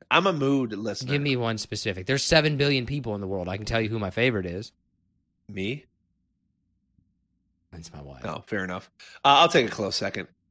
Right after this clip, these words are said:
Speaker 1: Uh, I mean, Nas and Damian Marley, Distant Relatives. That's one of my favorite albums that I own.
Speaker 2: Whoa, look at you.
Speaker 1: I mean, it's
Speaker 2: Look at you sit down there with your snob beer, listening to your records in your new basement.
Speaker 1: I have, yes. Yeah. I,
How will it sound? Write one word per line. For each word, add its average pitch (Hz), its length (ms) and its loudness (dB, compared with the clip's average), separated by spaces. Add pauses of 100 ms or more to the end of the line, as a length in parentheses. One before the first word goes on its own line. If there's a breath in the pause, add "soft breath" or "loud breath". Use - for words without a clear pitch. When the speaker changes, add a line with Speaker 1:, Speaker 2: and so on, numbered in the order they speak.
(140)
Speaker 1:
Uh, 127 240 8
I 131 60 6
mean, 123 220 2
Nas 127 360 8
and 127 120 -2
Damian 120 400 2
Marley, 117 480 2 (200)
Distant 117 340 -6
Relatives. 113 480 -2
That's 104 220 -6
one 101 80 -8
of 95 60 -10
my 92 120 -8
favorite 95 460 -10
albums 95 340 -12
that 98 100 -10
I 92 120 -8
own. 95 200 -10 (120)
Speaker 2:
Whoa, 87 1000 -12
look 120 260 -6
at 160 320 -4
you. 98 280 -8
Speaker 1:
I 82 140 -14
mean, 82 160 -16
it's - 380 -16 (100)
Speaker 2:
Look 120 140 -8
at 117 100 -10
you 120 140 -4
sit 117 240 -4
down 113 200 0
there 120 160 -2
with 117 160 -6
your 113 80 -4
snob 104 380 -6
beer, 110 260 -2
listening 104 340 -8
to 104 40 -8
your 101 140 -6
records 104 480 -8
in 101 40 -8
your 95 120 -6
new 101 240 -6
basement. 104 440 -8 (560)
Speaker 1:
I 104 120 -4
have, 101 400 4
yes. 104 560 -6
Yeah. 98 260 -8 (100)
I, 160 300 -12